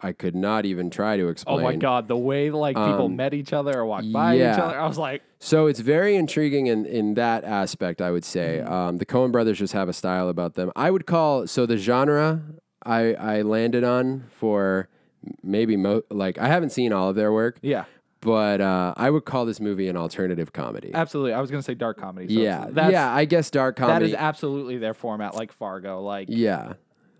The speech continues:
Speaker 1: The Big Lebowski,
Speaker 2: Yes,
Speaker 1: like,
Speaker 2: exactly.
Speaker 1: yeah.
Speaker 2: Like, it's all,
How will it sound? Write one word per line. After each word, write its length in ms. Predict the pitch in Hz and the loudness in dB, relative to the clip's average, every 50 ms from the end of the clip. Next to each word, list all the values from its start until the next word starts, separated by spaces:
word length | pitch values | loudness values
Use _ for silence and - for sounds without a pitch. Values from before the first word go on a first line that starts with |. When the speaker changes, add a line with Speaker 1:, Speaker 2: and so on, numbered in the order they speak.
| - - | -20 -14
Speaker 1:
The 160 | - 110 117 | -6 -4 0
Big 140 | 104 113 104 | 2 2 2
Lebowski, 540 | 98 90 85 80 82 80 - - 80 80 78 | 2 0 0 -2 -2 -4 -4 -6 -4 -2 -2
Speaker 2:
Yes, 160 | 73 76 76 | -2 -2 -2
Speaker 1:
like, 140 | - 80 78 | -4 -4 -4
Speaker 2:
exactly. 420 | 78 107 117 107 104 - - 113 | -6 -6 -8 -6 -6 -6 -6 -6
Speaker 1:
yeah. 40 | 107 110 | -6 -6
Speaker 2:
Like, 160 | 123 123 - | -6 -4 -6
it's 120 | 131 - 156 | -4 -2 0
all, 300 | 151 147 143 139 - | 2 2 2 0 -2